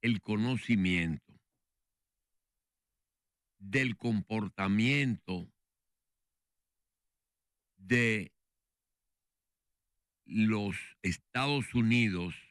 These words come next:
en diferentes etapas de su historia y cómo reaccionan.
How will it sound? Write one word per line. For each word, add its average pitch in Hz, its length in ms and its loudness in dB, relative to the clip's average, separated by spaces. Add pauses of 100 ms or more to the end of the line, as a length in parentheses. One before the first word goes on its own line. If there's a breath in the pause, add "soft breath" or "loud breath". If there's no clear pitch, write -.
(1040)
en 101 180 0
diferentes 101 1040 -4 (240)
etapas 95 520 -4
de 98 140 0
su - 120 -4
historia 78 680 -4 (640)
y 202 100 0
cómo 113 380 -2
reaccionan. 76 880 -4